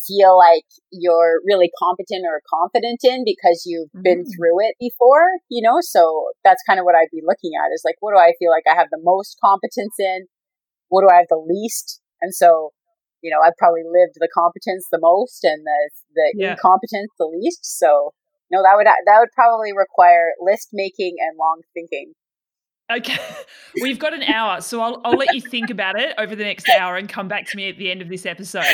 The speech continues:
Speaker 2: Sound good?
Speaker 1: <laughs> Well, we'll see if I can multitask like that.
Speaker 2: <laughs> Well, speaking of multitasking, when I, when I first called you before we hit record,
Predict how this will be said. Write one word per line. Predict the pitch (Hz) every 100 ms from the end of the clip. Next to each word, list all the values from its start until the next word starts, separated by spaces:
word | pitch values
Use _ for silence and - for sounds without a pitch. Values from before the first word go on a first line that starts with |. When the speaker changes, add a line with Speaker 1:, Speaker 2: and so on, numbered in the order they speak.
| -
Speaker 2:
Sound | 233 214
good? | 208 330 -
Speaker 1:
<laughs> | 480 - _ - 640 640 415
Well, | 254 277 -
we'll | 554
see | 285 240
if | 240
I | 220
can | 196
multitask | 180 190 233 202 165 170
like | 180 170 - _ - - 359 370 _ _
that. | 262 - 254 262 254 - - -
Speaker 2:
<laughs> | _ _ 587 508 349 -
Well, | 311 311
speaking | 226 320 339 330
of | 254
multitasking, | 220 214 220 208 175 180 202 170 196 190
when | 220 233
I, | 220 196 185
when | 185 220
I | 208 185
first | - 196 190 190
called | 196 185 185
you |
before | 175 180 190
we | 175
hit | 202 185
record, | 185 202 175 156 175